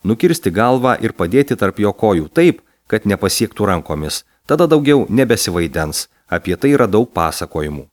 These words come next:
Dar tūkstantis aštuoni šimtai penkiasdešimt šeštais metais, kaip matyti iš Kauno gubernatoriaus ir vyskupo Valančiaus oficialių raštų,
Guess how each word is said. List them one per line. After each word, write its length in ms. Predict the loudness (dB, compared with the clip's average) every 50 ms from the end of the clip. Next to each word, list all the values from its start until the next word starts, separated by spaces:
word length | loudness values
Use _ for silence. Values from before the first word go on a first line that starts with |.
| _ _ _ _ _ _ _ _ _ _ _ _ _ _ _ _ _ _ _ _ _ _ _ _ _ _ _ _ _ _ _ _ _ _ _ _ _ _ _ _ _ _ _
Dar 180 | -2 -2 -2 -2
tūkstantis 540 | -4 -6 -4 0 0 0 0 0 -2 -2 -2
aštuoni 320 | -4 -4 -2 -2 0 0 0
šimtai 320 | 0 -2 -2 0 2 2 2 0 -2 _ _ _ _ _ _
penkiasdešimt 720 | 0 0 2 2 0 -2 0 0 -2 -2 0 -2 -4 -4 -4
šeštais 380 | -4 -6 -4 -4 -6 -6 -4 -2 -2
metais, 480 | -2 -2 -2 -4 -8 -6 -6 -6 -8 -8 _ _ _ _ _ -4
kaip 180 | -4 -2 0
matyti 400 | -2 -2 -2 -2 -4 -2 0 0
iš 140 | -2 -2 0
Kauno 300 | 0 0 2 2 0 -2 -2
gubernatoriaus 840 | -2 -2 -2 -2 -2 0 0 0 0 0 0 0 0 0 -2 -4 -6
ir 80 | -6 0
vyskupo 480 | 0 0 0 0 -4 -6 -2 -2 -2 0
Valančiaus 580 | 0 0 2 2 0 0 -2 -4 -6 -4 -4 -6
oficialių 480 | -4 -4 -6 -6 -4 -4 -2 -2 -2 0
raštų, 400 | 0 0 0 -2 -2 -6 -6 -6